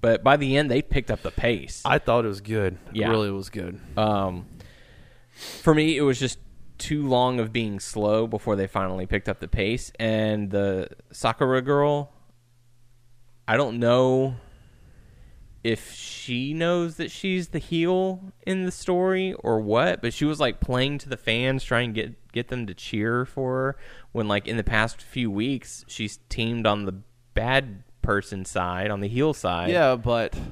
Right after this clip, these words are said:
Speaker 1: So
Speaker 2: you like Freddie Mercury?
Speaker 1: I'm a fan of Freddie Mercury.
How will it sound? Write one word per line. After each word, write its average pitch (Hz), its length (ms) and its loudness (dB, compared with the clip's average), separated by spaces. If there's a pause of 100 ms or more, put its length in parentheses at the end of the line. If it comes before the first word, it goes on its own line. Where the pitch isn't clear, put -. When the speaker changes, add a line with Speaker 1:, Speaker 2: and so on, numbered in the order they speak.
(880)
Speaker 1:
So 85 300 -6
Speaker 2:
you 117 40 0
like 117 180 2
Freddie 113 200 -2
Mercury? 104 460 -8 (1160)
Speaker 1:
I'm 117 120 -6
a 110 40 -4
fan 90 300 -6
of 90 80 -8
Freddie 90 260 -2
Mercury. 98 480 -4